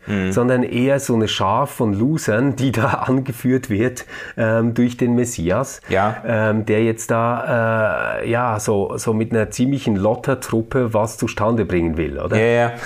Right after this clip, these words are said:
Speaker 1: ja. <laughs> Ja, ja.
Speaker 2: Also,
Speaker 1: Von da
Speaker 2: äh,
Speaker 1: wird das schon
Speaker 2: ja, also
Speaker 1: passen.
Speaker 2: so
Speaker 1: Ja.
Speaker 2: Ja. Ähm, von, von dem her, äh, ja, also ich, ich wär da auch gespannt, äh, was das, äh, dann werden könnte.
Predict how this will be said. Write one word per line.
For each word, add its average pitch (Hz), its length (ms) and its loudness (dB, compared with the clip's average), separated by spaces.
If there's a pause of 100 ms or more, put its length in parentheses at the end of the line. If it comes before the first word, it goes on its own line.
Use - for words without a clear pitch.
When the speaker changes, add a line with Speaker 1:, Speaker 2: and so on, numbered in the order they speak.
Speaker 1:
ja. 226 100 4
<laughs> 339 400 0
Ja, 165 460 2
ja. 156 200 6
Speaker 2:
Also, 123 220 2
Speaker 1:
Von 139 120 4
da 175 180 6
Speaker 2:
äh, 175 40 4
Speaker 1:
wird 180 200 4
das 175 180 2
schon - 120 4
Speaker 2:
ja, 156 120 4
also 156 60 6
Speaker 1:
passen. 127 280 4
Speaker 2:
so 127 220 4 (320)
Speaker 1:
Ja. 123 360 2 (460)
Speaker 2:
Ja. 123 400 0 (720)
Ähm, 107 340 0
von, 117 260 -2
von 110 200 -2
dem 117 200 2
her, 127 480 0
äh, 107 300 0
ja, 123 180 2
also 101 160 -2
ich, - 240 -4
ich 117 280 -8
wär 117 180 2
da 113 200 0
auch 127 260 0
gespannt, 92 520 0
äh, 113 240 2
was 123 560 -2
das, 127 300 -2
äh, 113 420 0
dann 113 320 -2
werden 110 380 0
könnte. 87 460 -4